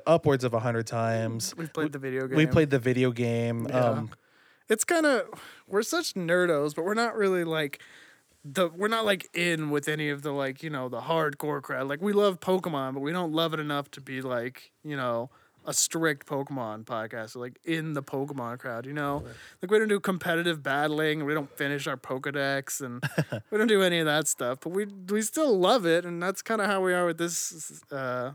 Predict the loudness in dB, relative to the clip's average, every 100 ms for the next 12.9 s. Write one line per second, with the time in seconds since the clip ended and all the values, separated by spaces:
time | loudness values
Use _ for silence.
0 | -8 -4 -2 -2 -2 -4 -6 -4 -4 -2
1 | -8 -10 -6 -2 -2 -4 -6 -14 -10 -10
2 | 0 4 6 4 6 6 6 6 6 6
3 | 4 4 4 4 4 2 2 -2 0 -2
4 | -2 -2 -4 -2 -4 -6 -6 -6 -6 -8
5 | -14 _ _ _ _ _ -20 -16 -10 -10
6 | -10 -12 -12 -14 -14 -8 0 2 4 2
7 | 0 -2 -4 -4 -8 -8 -10 -12 -12 -8
8 | -8 -8 -10 -12 _ _ _ _ -6 -6
9 | -2 2 4 4 -2 0 0 -2 0 -2
10 | 0 0 2 2 4 4 4 0 -4 -20
11 | _ -10 -8 -14 -12 -8 -6 -4 -6 -6
12 | -8 -8 -6 -2 0 0 0 -2